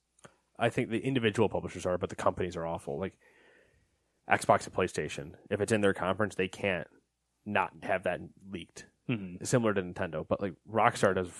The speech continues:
Speaker 1: so they, they don't show up in June anyway, but Rockstar does
Speaker 2: But I
Speaker 1: really
Speaker 2: mean,
Speaker 1: well
Speaker 2: I
Speaker 1: of holding everything to the chest. And Bethesda was like,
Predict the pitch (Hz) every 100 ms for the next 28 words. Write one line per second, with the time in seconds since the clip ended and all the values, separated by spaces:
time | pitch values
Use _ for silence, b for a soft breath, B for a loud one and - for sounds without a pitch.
0 | - - 117 104 92 107 87 104 131 110
1 | - 101 98 90 95 90 90 87 87 101
2 | 92 107 104 - 104 98 95 _ B B
3 | B - 175 185 160 104 101 95 - 117
4 | 107 98 101 104 95 90 101 92 - _
5 | b b b 107 101 92 - 98 120 117
6 | 110 92 87 90